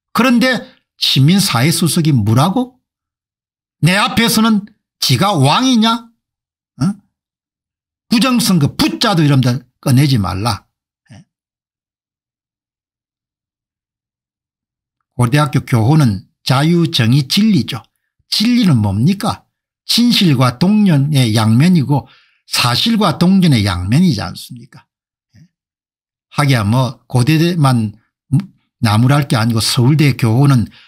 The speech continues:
베리타스 룩스메아라는 라틴어 이름들 문장이지 않습니까? 진리는 나의 벗.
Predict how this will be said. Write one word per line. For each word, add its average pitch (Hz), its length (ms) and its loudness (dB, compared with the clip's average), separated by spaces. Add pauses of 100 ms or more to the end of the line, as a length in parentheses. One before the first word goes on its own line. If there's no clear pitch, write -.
(220)
베리타스 147 600 -2
룩스메아라는 143 760 0
라틴어 123 500 0
이름들 120 540 0
문장이지 127 540 0
않습니까? 131 580 -4 (360)
진리는 151 560 2
나의 139 360 -2
벗. 151 260 -4